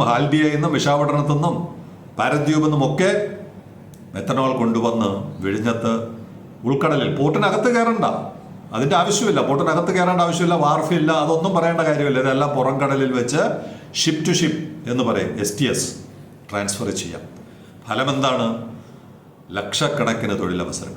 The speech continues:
ഇവിടെ മാത്രമല്ലല്ലോ, ഇന്ത്യ മുഴുവൻ നമ്മൾ വിചാരിച്ചാൽ ഇന്ത്യയുടെ തൊഴിലില്ലായ്മ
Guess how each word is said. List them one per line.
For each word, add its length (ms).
ഇവിടെ 200
മാത്രമല്ലല്ലോ, 560
ഇന്ത്യ 300
മുഴുവൻ 340
നമ്മൾ 220
വിചാരിച്ചാൽ 520
ഇന്ത്യയുടെ 460
തൊഴിലില്ലായ്മ 520